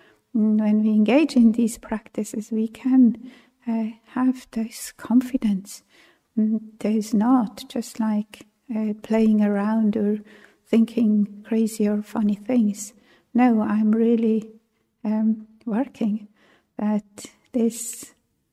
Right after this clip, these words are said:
happiness really, um, can be fulfilled, that the wish of each and every living being, uh,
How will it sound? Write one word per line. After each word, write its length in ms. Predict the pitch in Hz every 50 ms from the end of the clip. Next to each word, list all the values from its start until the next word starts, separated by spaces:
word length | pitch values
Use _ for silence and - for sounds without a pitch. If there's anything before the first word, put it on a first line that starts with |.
| _ _ _ _ _ _ _ _ _ _ _ _ _ _ _ _ _ _ _ -
happiness 840 | 208 233 226 - - 294 302 214 208 190 - - - - - - - - - _ _ _
really, 680 | - 240 226 240 240 240 226 226 226 220 208 220 - - - _ _ _ _ _ _ _ _ _ -
um, 400 | 226 233 233 233 226 226 233 254 240 _ _ _ _ _ _ _ _ _ _ _ _ _ _ _ _ _ _ _ _ _ _ _ _ _ _ _ _ _ _ _ _ -
can 240 | - 220 226 226 226
be 200 | 220 233 269 269
fulfilled, 720 | - - 247 - - - 240 277 302 269 214 240 - - - - _ _ _
that 240 | 240 233 233 233 -
the 100 | 226 214
wish 440 | - 277 277 277 277 - - 285 277 - _ _ - - _ _ _ _ _ -
of 240 | 226 226 220 - -
each 300 | 240 254 262 262 - -
and 180 | 247 233 226
every 240 | 233 220 220 233 233
living 320 | 233 233 233 226 226 226 220
being, 520 | 226 233 233 220 208 208 202 - - - - _ _ _ _ _ _ -
uh, 120 | 247 208